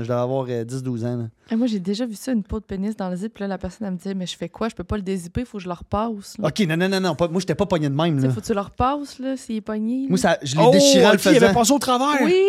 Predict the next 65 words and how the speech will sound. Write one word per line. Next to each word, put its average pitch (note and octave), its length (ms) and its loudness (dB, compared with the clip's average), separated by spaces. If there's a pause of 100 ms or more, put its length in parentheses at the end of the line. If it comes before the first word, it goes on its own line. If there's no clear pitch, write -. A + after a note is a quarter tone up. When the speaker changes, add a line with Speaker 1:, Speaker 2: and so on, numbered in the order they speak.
(300)
Speaker 1:
Non, F#3 140 0
non, A#3 100 0
non, B3 140 2
Speaker 3:
Oh - 20 2
Speaker 1:
moi, F3 140 2
ça, F#3+ 160 0
c'est G3 100 0
Speaker 3:
my C3+ 60 -4
Speaker 1:
pas, E3 80 0
c'est D3 140 2
pas F3 40 2
Speaker 3:
God. E3+ 80 2
Speaker 1:
ça, F3 160 2
là, D3 100 0
parce B2 140 -6
que - 60 -10
ça, D3+ 80 -6
ça, B2+ 160 0 (120)
a-, - 40 -10
ça A#2+ 160 -6
arrache, A#2+ 380 -6
là. - 60 -14
Speaker 3:
Mais E3+ 120 -4
non, F3 200 2
Speaker 2:
C'est C#3 140 0
Speaker 3:
ça, A#3 60 2
c'est A#3+ 80 4
Speaker 2:
ça. C#4 40 0
Speaker 3:
fini, C3+ 300 0
là. A3+ 60 2
Speaker 2:
Ça - 60 4
Speaker 1:
C'était A#3 120 2
Speaker 2:
tombe D3+ 100 4
Speaker 1:
juste, F#3 140 2
Speaker 2:
pas. F#3 80 2
Speaker 1:
ça C#3+ 60 2
l'a, D3 160 -2
ça C#3 120 -4
l'a C#3 160 0
graffiné, D3+ 400 -2
puis D#3+ 100 -2
je B2 60 -6
l'ai, C3 200 -2
je A#2 60 -8
l'ai C3 60 -2
enlevé B2 480 0
tout - 40 -10
de - 20 -16
suite, - 280 -8
là. G#4+ 140 -2
Speaker 2:
C'est D#4 80 -2
d'un F#3+ 80 0
film, F#3 240 -8
j'ai E3+ 120 -10
vu E3 60 -20
ça. - 180 -16 (420)
Speaker 1:
Ça B2 80 0
se A#2+ 60 -4
pourrait, C#3+ 300 0
d'un F#2 160 -14
film, A#2 160 -14
là. A2 140 -12 (260)
Speaker 2:
Ok, B3 160 -8
vas-y, A#3+ 280 -8
une A3+ 60 -6